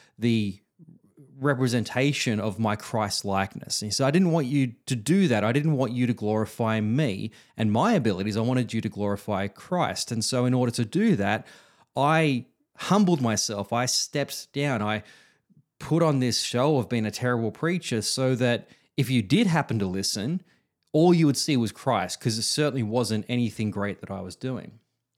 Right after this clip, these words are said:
Well, Apollos, being a young preacher, he didn't have that same, uh, opportunity. He, it was a bit harder for him to sort of do that. And so when he preached, he was great. He was fantastic. We read about this in Acts nineteen, where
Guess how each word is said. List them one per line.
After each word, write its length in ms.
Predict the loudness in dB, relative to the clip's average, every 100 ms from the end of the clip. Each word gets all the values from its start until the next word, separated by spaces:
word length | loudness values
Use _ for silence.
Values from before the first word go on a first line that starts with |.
| _ _ _ _ _
Well, 200 | 2 2
Apollos, 460 | 0 0 2 4 2
being 200 | 2 2
a 60 | 4
young 260 | 2 2
preacher, 640 | 0 -2 -4 -4 -6 -8 -12 _ _ _
he 400 | -2 0 0 -4 _ _
didn't 280 | -2 0 -2
have 440 | -6 -2 0 0
that 260 | -4 -4 -2
same, 560 | -4 -2 0 0 0 -4 -6
uh, 100 | -6 -8 -16 -20 -20 -14
opportunity. 640 | -8 -4 -2 0 0 0 0
He, 240 | -2 -2
it 80 | -2
was 180 | -2 -2
a 40 |
bit 120 | -2
harder 360 | -4 -2 2 2
for 100 | 0
him 220 | -2 -2
to 120 | -2
sort 200 | -4 -4
of 160 | -6 -6
do 180 | -4 0
that. 200 | 0 0
And 100 | -2
so 160 | -2
when 200 | 0 0
he 240 | 0 0 0
preached, 360 | -2 -4 -4
he 100 | -4
was 520 | -2 0 0 -2 -4 -12 _
great. 440 | -10 -6 -6 -6 -4
He 120 | -4
was 180 | -2 -4
fantastic. 840 | -4 -4 -8 -8 -6 -6 -10 -16 -20 -20 -20 _ 0
We 100 | 2
read 200 | 4 2
about 300 | 2 0 -2
this 160 | -4
in 100 | -2
Acts 260 | -2 -4 -4
nineteen, 560 | -2 -2 -4 -4 -2
where 320 | -2 0 -2